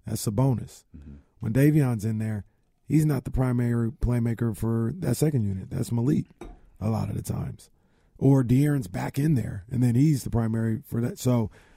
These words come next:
Speaker 1: you know, I don't know where those assist numbers and those playmaking for others numbers is gonna go up. M-, I don't know what his role is with that, with the team right now, what, what Mike Brown and the coaching staff have for him. I guess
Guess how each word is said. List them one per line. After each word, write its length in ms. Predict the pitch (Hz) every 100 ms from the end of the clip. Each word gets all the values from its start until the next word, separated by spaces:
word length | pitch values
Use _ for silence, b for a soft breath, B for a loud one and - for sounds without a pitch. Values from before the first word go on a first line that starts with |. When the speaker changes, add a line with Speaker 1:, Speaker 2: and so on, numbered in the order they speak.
| b
Speaker 1:
you 80 | 117
know, 80 | 131
I 60 | 135
don't 140 | 139
know 120 | 135
where 180 | 123 120
those 200 | 113 101
assist 320 | 101 127 -
numbers 320 | 123 120 120
and 80 | 104
those 160 | 107 98
playmaking 520 | 120 120 117 113 107
for 120 | 107
others 340 | 113 113 107 - b b -
numbers 320 | 120 117 98
is 100 | 101
gonna 140 | 110 104
go 180 | 113 113
up. 200 | 117 - _ _ b b b b b b _ _ _ _ _ _ _ _ -
M-, 140 | 165 - _ _ _ -
I 120 | 170
don't 180 | 190 175
know 120 | 165
what 200 | 151 147
his 160 | 139
role 300 | 131 143 143
is 240 | 143 135 180
with 260 | 135 131
that, 240 | 135 123 - - - -
with 160 | 123
the 80 | 117
team 260 | - 131 123
right 140 | 117
now, 240 | 117 131 135
what, 200 | 113 117 -
what 180 | 123 113
Mike 200 | 120 113
Brown 220 | 120 120
and 80 | 110
the 40 |
coaching 260 | 113 113 107
staff 180 | 113 110
have 240 | 113 120
for 240 | - 123 123
him. 80 | - b b b b b b _ -
I 100 | 123
guess 360 | 131 143 -